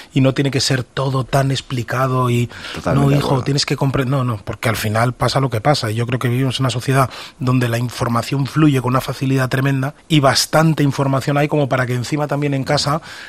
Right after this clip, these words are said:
Speaker 1: tengas que estar como dando siempre explicaciones o justificando cualquiera de los actos, cuando
Speaker 2: Mm.
Speaker 1: al final yo creo que es muy bonito cuando empiezas a cumplir dieciocho,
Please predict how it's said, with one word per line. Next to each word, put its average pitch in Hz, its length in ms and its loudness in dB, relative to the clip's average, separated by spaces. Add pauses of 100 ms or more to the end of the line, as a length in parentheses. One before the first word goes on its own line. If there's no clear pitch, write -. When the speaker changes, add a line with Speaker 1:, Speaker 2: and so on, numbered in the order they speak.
(240)
Speaker 1:
tengas 143 280 0
que - 80 -4
estar 139 380 -2 (240)
como 135 280 -2
dando 151 560 4 (240)
siempre 151 540 2
explicaciones 151 1080 0
o 151 60 0
justificando 139 800 -2
cualquiera 131 380 -2
de 123 40 -2
los 117 180 -6
actos, 113 300 -8
cuando 120 240 -2
Speaker 2:
Mm. 117 60 0
Speaker 1:
al 110 60 -6
final 135 340 0
yo 143 100 2
creo 139 100 -2
que 135 60 0
es 131 80 0
muy 139 160 2
bonito 139 420 2 (220)
cuando 123 520 0
empiezas 127 280 -2
a 143 80 0
cumplir 131 400 0
dieciocho, 131 1000 -2